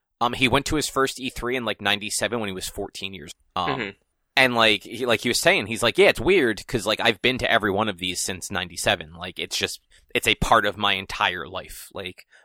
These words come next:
Speaker 1: more than half of my life I've spent going to E threes." Um, and then somebody called it the Electronic Entertainment Expo, and he's like, "Actually, that's not it anymore. They dropped that a few years ago."
Speaker 2: Well, actually,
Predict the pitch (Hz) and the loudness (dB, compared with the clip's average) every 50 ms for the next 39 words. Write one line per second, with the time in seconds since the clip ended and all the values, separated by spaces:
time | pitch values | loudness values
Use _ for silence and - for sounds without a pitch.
0 | _ - 117 127 135 135 147 139 110 - 143 135 - 147 127 131 143 131 127 139 | _ -2 2 4 4 6 4 4 4 4 4 4 6 4 4 4 4 4 6 6
1 | 135 117 - 101 101 95 - - 117 107 82 - 110 104 101 101 95 92 - - | 4 4 4 0 -2 -2 -2 -4 -4 -4 0 2 2 2 2 0 -4 -4 -6 -6
2 | 110 92 90 90 90 87 85 87 - _ - 101 90 - - 98 90 - - - | -6 -6 -6 -6 -8 -10 -10 -14 -14 _ -10 -10 -10 -8 -10 -12 -12 -12 -12 -12
3 | - - _ _ _ - - 101 95 87 82 - - _ _ _ _ _ _ - | -12 -12 _ _ _ 2 4 4 4 4 2 -4 -12 _ _ _ _ _ _ 2
4 | 135 135 131 113 - - 147 120 135 117 104 - 123 120 113 - 113 107 98 - | 4 6 6 6 4 4 4 4 4 2 4 4 4 4 4 2 0 0 0 2
5 | - 127 117 98 90 110 101 92 - 117 135 131 110 92 92 - - - 95 95 | 2 0 0 2 0 -2 -2 -2 -2 -2 -2 0 0 -2 -2 -4 -2 -2 -2 -2
6 | 82 92 104 110 92 110 98 - - - 123 180 220 - - 147 127 120 117 123 | -2 -4 -6 -4 -2 -2 -2 -2 0 2 4 4 4 2 2 0 2 2 4 2
7 | 143 - 143 139 143 151 190 190 160 107 98 95 95 90 90 92 90 - - - | 2 2 2 2 4 4 4 4 4 2 0 -2 -4 -4 -4 -4 -4 -2 2 2
8 | 127 165 139 104 131 170 - - - 95 98 - - 131 135 151 160 175 151 - | 2 4 6 6 6 6 6 4 0 0 0 0 2 2 4 6 6 4 4 4
9 | 101 85 90 80 - - _ _ _ _ _ _ _ - - 175 180 151 123 123 | 0 -4 -6 -8 -10 -12 _ _ _ _ _ _ _ 2 6 8 10 10 10 8
10 | 143 151 - - _ _ _ _ _ _ - 156 190 220 214 - - 147 120 117 | 6 4 -2 -16 _ _ _ _ _ _ 4 8 8 8 8 6 2 4 4 4
11 | 113 113 110 | 4 2 2